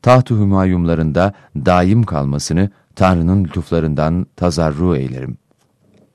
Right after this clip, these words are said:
Anayasa Kanunu münasebetiyle yirmi Ocak bin dokuz yüz yirmi bir.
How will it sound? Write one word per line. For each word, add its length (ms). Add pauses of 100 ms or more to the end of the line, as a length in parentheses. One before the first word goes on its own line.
(2500)
Anayasa 440
Kanunu 420
münasebetiyle 920 (260)
yirmi 260
Ocak 440 (120)
bin 120
dokuz 280
yüz 140
yirmi 260
bir. 200